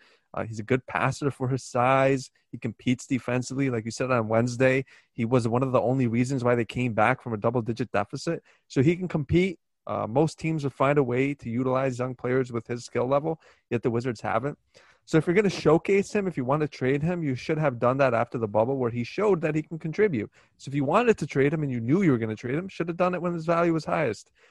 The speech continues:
But like the Wizards do and have done in the past, they let his value sink, and now they're quote-unquote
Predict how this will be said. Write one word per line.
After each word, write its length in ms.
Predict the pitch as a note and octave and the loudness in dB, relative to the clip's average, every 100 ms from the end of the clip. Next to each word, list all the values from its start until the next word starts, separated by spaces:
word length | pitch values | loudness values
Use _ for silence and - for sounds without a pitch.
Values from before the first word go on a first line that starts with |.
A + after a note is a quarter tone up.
| _ _ | _ _
But 200 | - B2 | 0 2
like 160 | C3+ C3+ | 2 0
the 80 | C3 | 2
Wizards 360 | C3 D3 C#3+ - | 2 2 -2 -2
do 240 | C#3 E3+ | 4 4
and 140 | F#3+ C#3+ | 4 2
have 200 | C#3 D3+ | 0 2
done 200 | D3+ D#3+ | 2 0
in 60 | |
the 60 | D#3+ | -2
past, 360 | - G#2 B2 - | -2 0 0 0
they 80 | |
let 180 | C#3 C3 | 2 2
his 180 | D3 C3 | 0 -2
value 360 | A#2 A#2 C3+ C#3+ | -2 0 0 -4
sink, 480 | - A2 C3 - - _ - | -4 -4 -4 -8 -18 _ -4
and 100 | B2 | 0
now 160 | C#3 | 2
they're 180 | C#3+ C#3+ | 4 2
quote-unquote 720 | - B2+ C3 C3+ B2 B2 B2 | 2 0 0 -2 -2 0 0